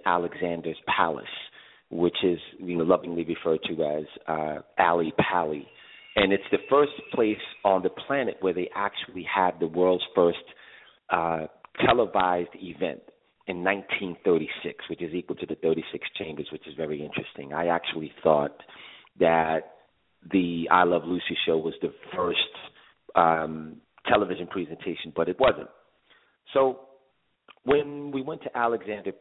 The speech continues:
Palace, I walked around and I was just taking in the view. And in front of Alexander Palace, there's this lovely meadow. It has a lot of foliage and trees, and it was really green. And being that I am an elemental freak, if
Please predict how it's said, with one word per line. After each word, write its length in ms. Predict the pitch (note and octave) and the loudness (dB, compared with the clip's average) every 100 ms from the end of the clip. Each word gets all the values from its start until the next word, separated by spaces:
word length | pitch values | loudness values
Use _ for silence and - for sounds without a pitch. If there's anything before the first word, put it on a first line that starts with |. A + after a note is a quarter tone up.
| - | -2
Palace, 320 | C3 C#3+ A#2+ F#2 | 2 2 2 0
I 80 | F#2 | -4
walked 360 | F2 G#2 A#2 G#2 | 0 2 2 0
around 440 | F2+ F2+ F2+ F2 | -2 0 0 -4
and 100 | F2 | -8
I 40 | |
was 120 | E2+ F2 | -10 -12
just 140 | F#2+ - - | -14 -12 -14
taking 280 | C#3+ C3+ | -10 -10
in 100 | G2+ | -8
the 80 | F#2+ | -8
view. 560 | - F2+ C3+ G2+ E2 D#2+ - - - - - | -8 -4 -2 0 -2 -6 -14 -20 -20 -12 0
And 180 | G#2 G2 | 2 4
in 80 | G2 - | 2 2
front 160 | F3 | 2
of 80 | D#3+ | 2
Alexander 600 | G#2+ F#2+ F2 F#2 F2 E2 | 2 2 -2 -4 -4 -6
Palace, 340 | - D#2+ D#2 - | -6 -6 -6 -4
there's 160 | E2+ E2 | -6 -6
this 100 | E2+ - | -10 -4
lovely 460 | E2+ G2+ F#2+ F#2 | 4 4 4 -6
meadow. 540 | E2+ F2 F#2+ D#2+ D2 D2 _ _ _ _ | -4 2 4 4 0 -4 _ _ _ _
It 60 | - | -12
has 220 | - F#2 | -6 -4
a 40 | E2 | 0
lot 240 | F#2 F2 | 2 2
of 80 | E2 - | -2 0
foliage 380 | F#2+ F2+ E2+ D#2+ | 4 4 4 0
and 120 | D#2 | -2
trees, 400 | - - F2+ E2+ | 0 0 0 -2
and 100 | F2 | -6
it 40 | D#2 | -8
was 100 | D#2 - | -6 0
really 180 | B2+ A2 | 2 2
green. 500 | - F2+ F2 E2 D#2+ - _ _ _ _ - | 0 -2 -4 -8 -12 -20 _ _ _ _ 0
And 460 | F#2+ F2+ E2+ E2 - | 2 2 -2 -6 -6
being 220 | - A2+ A2+ | 2 4 4
that 140 | G2+ | 4
I 140 | G2+ F#2+ | 2 2
am 100 | F#2 | -2
an 140 | E2+ - | -6 -4
elemental 880 | G2 G2 F2 F#2+ G2+ - F#2 E2+ E2 _ _ - - - | 0 2 2 0 0 -2 -2 -4 -8 _ _ -18 -12 0
freak, 260 | A#2+ G2+ - - - _ _ - | 2 2 0 -8 -14 _ _ -6
if 140 | F2 | -4